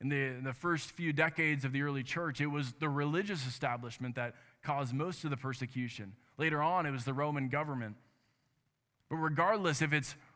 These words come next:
reli-, re-, religiosity, religious groups, or whether it be government groups that persecute us, we will not fully be understood by this world. If we're really going after gospel community, we will not be fully understood.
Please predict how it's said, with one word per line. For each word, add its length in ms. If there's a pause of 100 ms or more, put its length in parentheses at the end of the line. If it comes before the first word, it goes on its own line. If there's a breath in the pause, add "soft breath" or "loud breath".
(220 loud breath)
reli-, 360
re-, 320
religiosity, 880
religious 480
groups, 540
or 80
whether 200
it 60
be 100
government 720
groups 460 (640 soft breath)
that 140
persecute 640
us, 140
we 120
will 100
not 260
fully 200
be 120
understood 420
by 140
this 140
world. 360 (260 loud breath)
If 60
we're 100
really 340
going 240
after 240
gospel 460
community, 460
we 120
will 120
not 240
be 80
fully 300
understood. 480